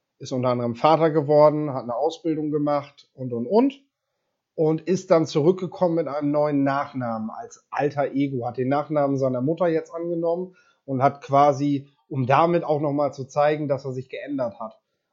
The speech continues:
Und, äh, seitdem auch nie wieder was vorgekommen. Also, wie gesagt, scheint sein Leben da wirklich nach diesem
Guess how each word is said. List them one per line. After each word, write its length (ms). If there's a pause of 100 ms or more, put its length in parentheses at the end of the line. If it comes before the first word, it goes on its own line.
(100)
Und, 340
äh, 300
seitdem 500
auch 160
nie 280
wieder 200
was 140
vorgekommen. 640 (320)
Also, 680 (200)
wie 120
gesagt, 360
scheint 340
sein 160
Leben 300
da 120
wirklich 320
nach 160
diesem 520